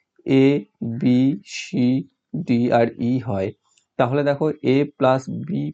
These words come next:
প্লাস সি প্লাস ডি, এটার মান হচ্ছে ছাব্বিশ গুণিত চার সমান একশো চার, আর বি প্লাস সি প্লাস ডি প্লাস ই এর মান হচ্ছে পঁচিশ গুণিত চার সমান হচ্ছে একশো। ওকে, এবার এই দুটোকে যদি আমি বিয়োগ করে দিই,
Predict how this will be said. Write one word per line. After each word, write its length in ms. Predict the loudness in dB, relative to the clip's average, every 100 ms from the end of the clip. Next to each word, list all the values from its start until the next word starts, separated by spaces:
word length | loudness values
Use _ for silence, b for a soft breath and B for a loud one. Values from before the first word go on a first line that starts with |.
| -2
প্লাস 240 | 2 2 -2 -8
সি 140 | -6 -4 -2
প্লাস 240 | 0 0 0 -4
ডি, 120 | -4 -2 -2
এটার 200 | 0 0 0
মান 140 | 0 -2 -4
হচ্ছে 220 | -6 -6 -6 b _ -6
ছাব্বিশ 380 | -4 -2 -4 -4
গুণিত 220 | -4 -4 -4 -6
চার 180 | -4 -4 -4 -6
সমান 220 | -6 -6 -6
একশো 200 | -10 -16 -14
চার, 160 | -16 -18 -20 -20 -20 _ _ _ _ _ _ -2
আর 220 | 0 0 -4 b b b -4 0
বি 140 | 0 0 0
প্লাস 260 | 2 2 0
সি 120 | -2 -2 0
প্লাস 220 | 2 2 2 -2
ডি 100 | -2 -2 -2
প্লাস 200 | 0 0 -2 -2
ই 40 | -2 0
এর 100 | 2 2
মান 120 | 0 -2
হচ্ছে 200 | -4 -8 -6
পঁচিশ 300 | -6 -4 -4 -4
গুণিত 220 | -4 -4 -6 -4
চার 160 | -2 -4 -4
সমান 200 | -4 -4
হচ্ছে 180 | -6 -8 -8 -8
একশো। 260 | -12 -20 _ _ _ _ _ _ _ _ -6
ওকে, 200 | -6 -6 -14 _ 0
এবার 140 | 4 4
এই 60 | 4
দুটোকে 180 | 2 2
যদি 100 | 2
আমি 80 | 2
বিয়োগ 200 | 2 0 0
করে 120 | -6 -6
দিই, 140 | -10